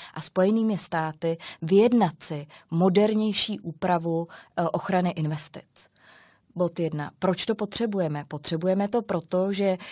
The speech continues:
žádná legislativa Spojených států nezaručuje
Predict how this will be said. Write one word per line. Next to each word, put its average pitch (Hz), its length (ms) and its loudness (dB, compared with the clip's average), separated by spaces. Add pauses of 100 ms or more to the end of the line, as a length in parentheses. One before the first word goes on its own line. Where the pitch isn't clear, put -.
(120)
žádná 190 500 4
legislativa 190 800 -2
Spojených 190 460 -2
států 175 640 -2 (260)
nezaručuje 185 960 0